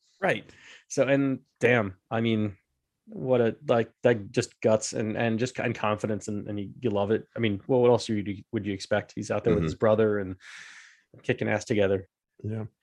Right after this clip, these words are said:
Speaker 2: Um, and you said something about this guy a, a few weeks ago, and it, and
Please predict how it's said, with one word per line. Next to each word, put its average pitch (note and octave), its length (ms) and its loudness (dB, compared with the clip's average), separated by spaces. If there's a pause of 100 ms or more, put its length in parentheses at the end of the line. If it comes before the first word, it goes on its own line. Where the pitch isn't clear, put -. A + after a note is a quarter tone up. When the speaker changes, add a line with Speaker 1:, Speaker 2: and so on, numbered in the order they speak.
(460)
Speaker 2:
Um, F2+ 260 2
and G2+ 140 4
you A2 80 4
said F#3 260 8
something B2 380 6
about F#2 360 6
this E2 140 -2
guy F2 300 4
a, D#2 180 2 (200)
a F2 120 -6
few F2 180 -2
weeks D#2+ 240 -4
ago, D#2 200 2
and D#2+ 80 0
it, D#2 100 -2 (300)
and G2 200 0